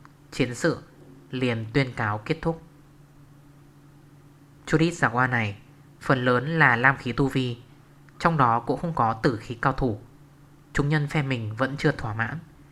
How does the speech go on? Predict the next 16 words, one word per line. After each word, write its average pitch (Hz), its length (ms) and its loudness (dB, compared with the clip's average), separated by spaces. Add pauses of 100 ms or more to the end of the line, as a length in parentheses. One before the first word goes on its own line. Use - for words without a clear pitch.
(200)
nhao 156 120 2
nhao 156 220 2
quay 147 120 2
đầu 113 300 0 (140)
nhìn 127 120 -6
về 110 120 -2
phía 117 220 -6
Trường 123 220 0
Sinh. 123 280 -4 (1300)
Trường 135 200 4
Sinh 165 280 0
cũng 165 160 0
không 170 140 -2
suy 160 160 0
nghĩ 147 120 -4
nhiều, 123 320 -2